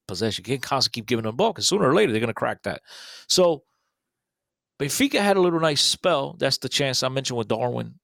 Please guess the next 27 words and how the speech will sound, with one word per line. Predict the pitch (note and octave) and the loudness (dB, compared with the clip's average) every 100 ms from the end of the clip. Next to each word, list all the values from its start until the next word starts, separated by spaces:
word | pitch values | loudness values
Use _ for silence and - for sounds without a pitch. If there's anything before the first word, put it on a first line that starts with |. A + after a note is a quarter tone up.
| - | -6
I | |
mean, | A#2+ A#2 | -6 -4
not | A#2 G#2+ | -4 -4
Darwin. | G#2 G#2 - | -6 -8 -10
Uh, | - - G#2 - - | -10 -12 -14 -16 -4
Yaremchuk | B2 A#2+ - A2+ - | -2 -2 -2 -6 -6
went | F2 | -4
wide. | C#2+ D2 D2+ - _ _ _ _ _ _ _ _ _ _ - | -2 0 -2 -8 _ _ _ _ _ _ _ _ _ _ -14
And | C#3 C#3+ | -12 -4
then, | F#3 F3+ D3+ _ | 0 0 -2 _
you | F3+ | -8
know, | C#3 A#2+ - | -8 -10 -4
I | B2+ | -2
fell | - F#3+ E3+ | 0 0 0
into | D#3 D3 | -2 -6
the | C#3 | -6
trap | - - D3+ - | 0 0 0 -4
like, | G2+ E2 - _ _ | -8 -10 -14 _ _
yo, | - G2 F#2 | -14 -12 -12
this, | D2 - - - - A1 G1+ _ _ _ | -10 -4 -4 -6 -16 -20 -20 _ _ _
this | - D#3 | -8 -6
is, | D#3+ - - - _ _ _ | -6 -8 -12 -16 _ _ _
you | - | -10
know, | - | -2
seventieth | - - D3+ D#3 C3 B2 C3 | 0 0 -2 -8 -12 -14 -8
minute, | D#3+ C3 - | -8 -8 -14
right? | - G3+ G#2+ D#2+ | -4 -4 -4 -12